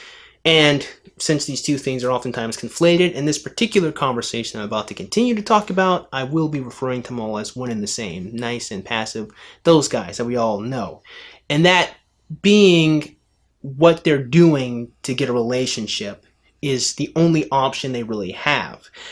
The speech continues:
And that's why it's really strange to criticize them, or I always find it particularly strange to criticize them, right? Because the idea is that you're criticizing nice guys – for being nice to women and trying to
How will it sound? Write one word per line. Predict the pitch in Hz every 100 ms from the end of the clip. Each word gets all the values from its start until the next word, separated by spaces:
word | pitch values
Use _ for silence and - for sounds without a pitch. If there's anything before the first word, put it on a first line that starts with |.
| - -
And | 139
that's | 156 170 -
why | 160 147 143
it's | 131 -
really | 156 151
strange | 131 - - 160 147 139
to | 123
criticize | - 226 208 - 117 98
them, | - 120
or | 131
I | 139
always | 147 151 147
find | - 151 143
it | 135 -
particularly | 165 - 190 180 143 127
strange | - 131 110 107
to |
criticize | 107 117 98 110 87 -
them, | 87
right? | 117 135 -
Because | 143 165 156 - - -
the | - 160
idea | 143 131 214 240 143 131 - - _ _ _ _ _ -
is | 135
that | 151
you're | 147
criticizing | 139 202 226 - 160 147
nice | 135 127 123
guys – | 123 113 110 107 - - _ _
for | - 123
being | 135 208 208
nice | 180 160 -
to | -
women | 117 113 107 101 - -
and | 131
trying | - 156 156 160 160
to | 139